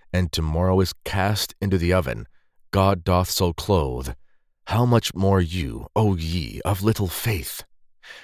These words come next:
Be not solicitous, therefore, saying, "What shall we eat, or what shall we drink, or wherewith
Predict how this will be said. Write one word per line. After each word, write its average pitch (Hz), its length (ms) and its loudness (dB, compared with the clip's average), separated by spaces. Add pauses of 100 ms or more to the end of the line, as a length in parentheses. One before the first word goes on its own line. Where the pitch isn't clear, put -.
(240)
Be 117 140 2
not 117 220 4
solicitous, 98 580 0
therefore, 92 500 2
saying, 95 480 2 (340)
"What 110 200 2
shall 117 260 2
we 110 160 4
eat, 101 300 -2 (260)
or 95 140 4
what 85 240 2
shall 107 260 4
we 98 140 2
drink, 90 400 0 (260)
or 95 200 6
wherewith 107 580 4